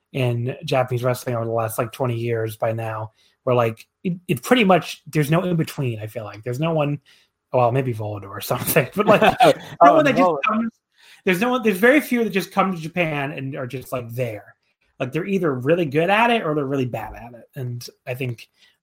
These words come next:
Speaker 1: Wagner's kid is in the really good at it category. He looks, he looks pr-, really, uh, you know, he looks like he's made that transition really well.
Speaker 2: Yeah, well, the weird thing about lucha is that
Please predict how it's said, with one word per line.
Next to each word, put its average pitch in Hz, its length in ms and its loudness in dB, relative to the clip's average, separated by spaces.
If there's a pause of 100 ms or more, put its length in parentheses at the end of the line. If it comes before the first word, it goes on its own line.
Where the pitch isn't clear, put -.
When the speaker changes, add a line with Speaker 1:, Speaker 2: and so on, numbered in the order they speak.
Speaker 1:
Wagner's 170 360 2
kid 180 320 4
is 143 280 -2 (200)
in 143 160 -4
the 131 160 -4
really 131 220 -4
good 120 140 -8
at 113 120 -10
it - 80 -10
category. 135 460 -10
He 135 40 -14
looks, 143 300 -16
he 143 120 -10
looks - 300 -10 (340)
pr-, 160 220 -6
really, 147 400 -4
uh, 120 280 -8 (580)
you 135 100 -4
know, 120 80 -2
he 123 80 -2
looks 156 180 0
like 139 100 -2
he's 131 120 -8
made 131 100 -2
that 127 120 -2
transition 123 440 -6
really 127 160 -14
well. - 280 -14 (220)
Speaker 2:
Yeah, 98 160 -20
well, 139 100 -8
the 151 100 -4
weird 233 220 -4
thing 208 140 0
about 139 260 4
lucha 131 400 0
is 117 140 -8
that - 320 8